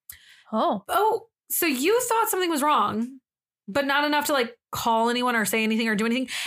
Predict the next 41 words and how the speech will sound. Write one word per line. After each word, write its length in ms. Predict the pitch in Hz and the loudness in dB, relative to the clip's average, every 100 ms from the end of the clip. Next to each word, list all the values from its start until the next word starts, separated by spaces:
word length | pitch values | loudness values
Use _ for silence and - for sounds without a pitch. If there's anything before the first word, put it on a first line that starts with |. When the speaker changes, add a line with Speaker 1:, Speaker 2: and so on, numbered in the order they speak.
| 226 | -6
Speaker 2:
And 180 | 320 370 | -2 0
then 140 | 415 403 | 2 2
you 180 | 453 539 | 2 2
Speaker 1:
Right. 220 | 392 605 480 | 2 2 2
Speaker 2:
even 120 | 277 | 2
went 520 | 285 392 240 220 - - - | 2 2 0 -2 -8 -12 -10
to 220 | - 311 311 | -4 -2 0
the 60 | |
marina 500 | 285 262 294 254 202 | 0 0 0 0 -2
and 140 | 233 247 | -2 -2
you 80 | 262 | 0
didn't, 240 | 311 277 | -2 0
like, 140 | 233 214 | -2 0
notify 480 | 214 208 233 240 | 0 0 0 0
the 140 | 240 220 | -2 -2
elders 360 | 208 202 254 | -2 0 -2
or 40 | 285 | -2
anything? 240 | 285 302 | -4 -4
'Cause 140 | 285 285 | -2 0
Speaker 1:
No, 80 | 247 | 0
you're 180 | 240 | 0
just 140 | 226 - | -2 -2
partying. 400 | 196 165 175 233 | -4 -4 -8 -4
Speaker 2:
'cause 180 | 339 320 | -2 0
she's 160 | 320 | 0
like, 160 | 302 285 | 0 0
"Well, 140 | 285 | 0
I 60 | 269 | 2
went 160 | 285 247 | 0 -2
to 60 | |
the 60 | 262 | -2
marina 360 | 240 277 247 | 0 0 0
to 60 | 202 | 0
see 140 | - 233 | 0 -2
if 60 | |
she 100 | 233 | -2
was 100 | 202 | -2
there 240 | 226 214 190 | 0 0 0
and 200 | 208 190 | -2 -2
she 120 | 226 | -2
wasn't. 460 | 214 311 220 202 | 0 0 0 -4